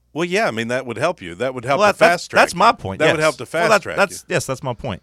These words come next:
Speaker 2: If you think you're good
Speaker 1: Yeah.
Speaker 2: enough, then I don't think you need to go out
Speaker 1: Yeah, but I gotta
Speaker 2: and
Speaker 1: get
Speaker 2: do
Speaker 1: my
Speaker 2: that.
Speaker 1: material together, you know? I gotta get
Speaker 2: We're arguing about the same thing, but, like, you're,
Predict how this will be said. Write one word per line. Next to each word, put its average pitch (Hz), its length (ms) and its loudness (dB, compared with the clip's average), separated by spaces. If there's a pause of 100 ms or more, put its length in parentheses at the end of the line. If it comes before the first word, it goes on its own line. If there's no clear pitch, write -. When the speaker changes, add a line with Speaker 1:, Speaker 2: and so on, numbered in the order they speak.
(140)
Speaker 2:
If 110 100 -6
you 147 100 -2
think 196 240 0
you're 208 100 0
good 226 160 0
Speaker 1:
Yeah. 190 60 2
Speaker 2:
enough, 127 320 0
then 120 180 -8
I 131 60 -2
don't 143 140 -4
think 139 160 -8
you 120 60 -18
need 127 140 -10
to 117 40 -16
go 143 280 -4
out 113 260 -4
Speaker 1:
Yeah, 226 160 -6
but 113 120 -4
I 147 80 0
gotta 147 140 -2
Speaker 2:
and 170 80 -4
Speaker 1:
get 202 60 -2
Speaker 2:
do 180 60 2
Speaker 1:
my 123 60 -2
Speaker 2:
that. 101 60 -6
Speaker 1:
material 120 420 -2
together, 76 360 -12 (240)
you 92 100 -14
know? 95 220 -14 (260)
I 92 40 -20
gotta 101 200 -12
get 107 180 -10 (360)
Speaker 2:
We're 156 120 -4
arguing 160 280 -2
about 107 60 -8
the 95 60 -10
same 120 200 -6
thing, 117 480 -4
but, 120 100 -4
like, 110 220 0
you're, 110 280 -2